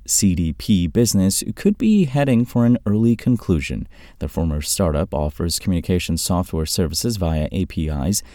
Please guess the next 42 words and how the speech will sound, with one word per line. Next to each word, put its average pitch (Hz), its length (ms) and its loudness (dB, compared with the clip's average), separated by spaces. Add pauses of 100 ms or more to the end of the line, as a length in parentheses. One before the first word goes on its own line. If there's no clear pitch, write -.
(200)
and 123 120 4
in 117 160 6
recent - 400 0
years 87 280 0
expanded 113 560 0
its 71 180 -2
product 76 460 -2
footprint 104 500 -2 (300)
through 143 180 2
the 165 220 0
acquisition 107 560 0
of 95 100 0
companies 87 460 -2
like 101 180 -2
Segment, - 560 -2
which - 300 -2 (280)
added 80 320 0
C 90 220 2
D 76 160 -2
P 80 220 -2
capabilities 82 800 0
to 117 200 2
its 123 200 -4
larger 80 420 0
portfolio. - 720 -4 (300)
Now, 85 240 4
in 85 60 2
the 80 80 2
wake 90 300 2
of 78 80 0
the 76 100 -2
company's 85 460 0
growth 87 420 2
slowing 101 480 4
to 90 160 -2
a 78 60 2
near 92 280 2
halt 90 440 0
in 78 160 0
late 82 200 0
twenty 78 280 -4
twenty-three 95 580 -2